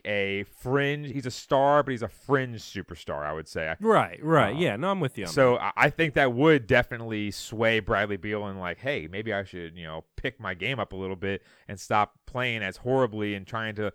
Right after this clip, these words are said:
Speaker 2: <laughs>
Speaker 1: basically,
Speaker 2: Hopefully.
Speaker 1: basically see if they wanna deal me," because we've seen him time and time again, uh, you know, over the last, you know, month or so,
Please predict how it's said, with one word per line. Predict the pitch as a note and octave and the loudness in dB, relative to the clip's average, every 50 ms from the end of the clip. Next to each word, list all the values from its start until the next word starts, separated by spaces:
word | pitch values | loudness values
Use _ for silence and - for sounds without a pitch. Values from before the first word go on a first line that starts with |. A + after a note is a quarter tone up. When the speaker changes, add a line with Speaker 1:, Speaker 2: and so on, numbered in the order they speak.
| _ _ | _ _
Speaker 2:
<laughs> | _ _ - | _ _ -2
Speaker 1:
basically, | C3 C3+ C3+ B2 C#3 B2 C3 C3 B2 A#2 | 0 2 2 2 0 0 2 2 2 0
Speaker 2:
Hopefully. | B2 B2 A#2+ - - B2 C3+ | -2 -4 -6 -4 0 4 4
Speaker 1:
basically | D3 C#3 - - A#2+ A2+ | 4 4 2 -2 -4 -4
see | - - - D#3+ D3+ C#3+ C3+ | -4 -4 0 2 2 4 4
if | B2 A2+ | 2 2
they | - A#2 | 0 0
wanna | A2+ A#2 A2+ A2 | 0 0 -2 -4
deal | F#2+ D#2+ G#2 A#2 C3+ C3+ B2 | -6 -4 -2 -2 -2 -2 -2
me," | A2 G2+ F#2 F#2 F2+ | -6 -6 -8 -6 -8
because | F2+ F#2 - A2 G2+ G2+ G2 F#2 | -8 -6 -4 -4 -2 -2 -4 -6
we've | G2 G#2+ A#2 A2+ - | -6 -6 -6 -6 -8
seen | - - B2 A#2 G#2+ | -8 -8 -8 -8 -6
him | A2+ G#2 G2+ G2+ G2+ G2+ F#2+ - | -6 -4 -4 -6 -6 -10 -12 -8
time | A#2 G2+ G#2 G2+ | -6 -6 -6 -6
and | F#2+ | -6
time | A2 G2+ F#2+ F2+ | -6 -6 -6 -6
again, | F2+ F2+ G2+ G2+ G2 F#2 F2 - _ _ _ _ _ _ | -6 -6 -6 -4 -4 -6 -8 -12 _ _ _ _ _ _
uh, | F2+ F2+ E2+ E2 E2 E2 E2 D#2+ D#2 | -4 -4 -2 -2 -2 -2 -2 -4 -6
you | E2+ F2 | -6 -6
know, | F2+ F2+ F2+ | -4 -4 -4
over | F2+ F2+ | -4 -4
the | F2 F2 | -4 -2
last, | F2+ F2 F2 F2 E2 - - - - | -2 0 0 -2 -2 -6 -12 -16 -16
you | G2 F2+ | -12 -12
know, | E2+ E2 D#2+ - | -10 -12 -12 -12
month | G#2 G#2 G2+ G#2 A2+ - | -8 -4 -4 -4 -4 -6
or | F#2 E2+ | -10 -12
so, | D#2+ - - F2 E2 E2 E2 | -10 -8 -6 -6 -4 -6 -6